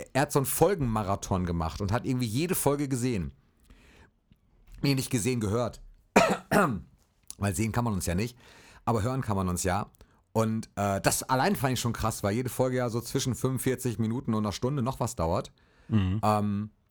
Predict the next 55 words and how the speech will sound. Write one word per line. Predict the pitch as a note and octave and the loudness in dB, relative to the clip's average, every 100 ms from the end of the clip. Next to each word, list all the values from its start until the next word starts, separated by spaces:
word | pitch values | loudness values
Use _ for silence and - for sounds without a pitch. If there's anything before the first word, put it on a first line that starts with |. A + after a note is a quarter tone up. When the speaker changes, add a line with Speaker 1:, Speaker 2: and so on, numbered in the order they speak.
| _ | _
Speaker 1:
und | B2 B2+ | -2 0
echt | D3 C3 A2+ | -2 -4 -2
jede, | B2 A3 G#3+ | 0 2 2
jede | F3 G#2+ F3+ F3 | -2 0 0 0
Folge. | C3+ D3+ D#3+ C3 G2+ | 2 2 2 0 -2
Und | G#2 | -2
er | A#2+ | -2
hat | - | -2
jedes | C#3 F3+ | -2 0
Mal | D3+ C3+ | 0 -2
nett | C#3+ | -2
geschrieben. | C#3+ - C3 A#2+ F#2 | -2 -2 -2 0 0
Und | |
das | G2 - | -2 -2
fand | A2 A2+ | -2 -2
ich, | - | -6
äh, | F#2 G2 F2+ | -6 -4 -4
<laughs> | E2 | -2
bewundernswert. | G#2 E3 G#3 E3 - A#2 | 0 2 2 2 0 0
Das | - | 2
hat | B2 | 0
mich | C#3+ B2+ | 0 -2
irgendwie | C3 A#2 | -2 -2
gefreut. | A2 A2 - A2+ - C#3 C#3 - | -4 -4 -2 -2 -2 -10 -12 -12
Deswegen | - A2+ | -2 -2
dachte | A2+ A#2+ | 0 -4
ich, | G2 | -6
ich | G2 | -4
grüße | G2+ A2 A2 | -2 -2 0
ihn | |
heute | E2+ E2 | 0 0
am | E2 | -2
Anfang | E2 F2 E2+ | -2 -2 -2
mal. | E2+ G#2 | -2 -2
Weil | G2 | -4
ich | F2+ | -4
vermute | G2+ F#2+ G2+ F3+ G#3 | -2 -2 0 0 -2
mal, | F2 D2+ D2+ F2 - - - | -2 -4 -6 -6 -10 -18 -8
wenn | F#2 | -6
alles | - A#2+ - | -2 -4 -4
gut | D3 | -6
gegangen | A#2+ G#2 C3+ | -2 0 0
ist, | C#3 - | -2 -6
ist | - | -4
er | A2 | -2
uns | G2+ - | -2 -2
treu | G#2+ A#2 | -4 -2
geblieben | A#2+ G#2+ G#2 | -4 -2 -2
und | G2+ | -2
hört | G#2 A#2 | -4 -4
uns | G2 | -6
vielleicht | - F2+ - | -4 -4 -2
heute | F2+ - | -2 -2
auch | - D2+ D2+ | -6 -8 -8
wieder. | C2+ C2+ | -10 -10